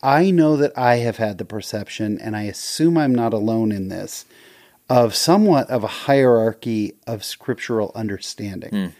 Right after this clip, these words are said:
Speaker 1: For me, it's Book of Mormon,
Speaker 2: Yep.
Speaker 1: followed by Doctrine and Covenants,
Speaker 2: Yep.
Speaker 1: followed by the New Testament, followed by almost anything else, followed by the Old Testament.
Speaker 2: That's right. And, and for some people, Pearl of Great Price just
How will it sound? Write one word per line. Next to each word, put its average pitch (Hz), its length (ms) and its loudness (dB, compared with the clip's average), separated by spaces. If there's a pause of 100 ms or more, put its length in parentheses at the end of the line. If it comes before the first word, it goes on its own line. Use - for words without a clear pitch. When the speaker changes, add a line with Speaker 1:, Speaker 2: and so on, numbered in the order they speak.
(420)
Speaker 1:
For - 280 0
me, 143 580 4
it's 117 200 -8
Book - 260 -6
of 127 80 -2
Mormon, 110 500 0
Speaker 2:
Yep. 98 260 -2
Speaker 1:
followed 151 300 2
by 139 140 2
Doctrine 113 420 -2
and 104 100 -4
Covenants, 107 500 -4
Speaker 2:
Yep. - 40 -20
Speaker 1:
followed 127 280 0
by 131 120 0
the 120 120 -4
New 120 160 -4
Testament, 127 680 -6 (500)
followed 151 640 4
by 120 340 6
almost 160 500 0
anything 135 480 0
else, 113 280 -4
followed 113 360 0
by 107 140 0
the 104 140 -4
Old 101 180 -4
Testament. - 400 -12
Speaker 2:
That's 90 200 -10
right. 90 240 -2
And, 127 240 -2
and 139 160 0
for 147 120 -2
some 143 180 0
people, 123 280 0
Pearl 135 260 2
of 117 80 0
Great 117 180 0
Price 107 300 2
just - 300 -4